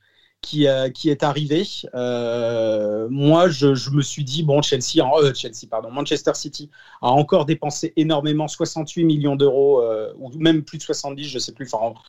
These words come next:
en tout cas, c'est dans ces eaux-là, euh, pour un défenseur central.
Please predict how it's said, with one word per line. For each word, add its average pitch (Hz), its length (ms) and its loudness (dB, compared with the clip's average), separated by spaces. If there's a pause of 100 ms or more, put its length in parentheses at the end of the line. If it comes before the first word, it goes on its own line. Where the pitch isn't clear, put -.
(100)
en 131 100 4
tout 139 120 -4
cas, 147 120 4
c'est 143 140 2
dans 135 120 4
ces 135 260 2
eaux-là, 139 260 4 (380)
euh, 110 640 0 (100)
pour 151 100 0
un 151 60 4
défenseur 147 480 0
central. 170 540 0